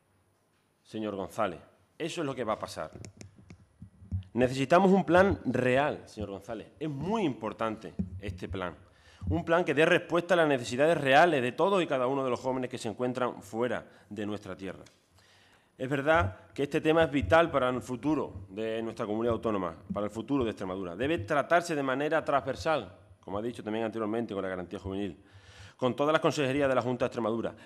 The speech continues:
Pero ahí lo que difiero con usted es que debe ser el Instituto de la Juventud quien pilote eso, quien dirija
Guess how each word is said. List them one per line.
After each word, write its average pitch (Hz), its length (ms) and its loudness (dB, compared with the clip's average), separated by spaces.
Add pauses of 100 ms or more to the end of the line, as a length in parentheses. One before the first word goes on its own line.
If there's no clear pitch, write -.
Pero 131 280 2
ahí 143 320 2
lo 117 160 -4
que 110 80 -6
difiero 135 320 -4
con 120 100 -2
usted 107 180 -6
es 123 80 -4
que 139 160 -2
debe 160 200 2
ser 185 260 4
el 170 100 2
Instituto 156 440 0
de 170 80 4
la 160 80 2
Juventud 156 460 -2
quien 131 180 -4
pilote 120 400 -8
eso, - 200 -18 (1080)
quien 147 260 4
dirija 147 760 2